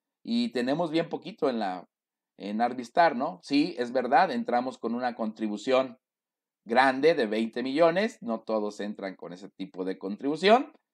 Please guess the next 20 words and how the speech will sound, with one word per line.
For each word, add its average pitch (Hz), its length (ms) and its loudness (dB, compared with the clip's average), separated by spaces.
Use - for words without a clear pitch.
pero 87 200 -10
bueno, 123 400 -2
es 120 440 -2
el 101 160 -6
proyecto 107 520 -6
que 98 140 -14
queremos 98 380 -6
hacer, 175 460 4
es 120 180 -8
el 127 120 -6
mejor 117 380 -6
proyecto 110 540 -8
que 104 100 -14
tenemos 101 440 -12
hasta 95 240 -4
ahora, 143 480 4
al 104 200 -6
proyecto 123 480 -2
donde 120 220 -2
estamos, 123 640 -4